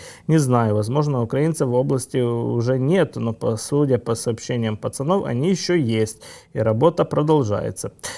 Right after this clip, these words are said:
Ну, и далее Романов Лайт пишет: что господину Герасимову не впервые лгать президенту. Де-факто Курская область ещё не освобождена полностью.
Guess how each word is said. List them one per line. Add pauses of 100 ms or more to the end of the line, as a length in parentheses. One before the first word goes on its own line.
(160)
Ну,
и
далее
Романов
Лайт
пишет:
что (120)
господину
Герасимову
не
впервые
лгать
президенту. (320)
Де-факто
Курская
область
ещё
не
освобождена
полностью.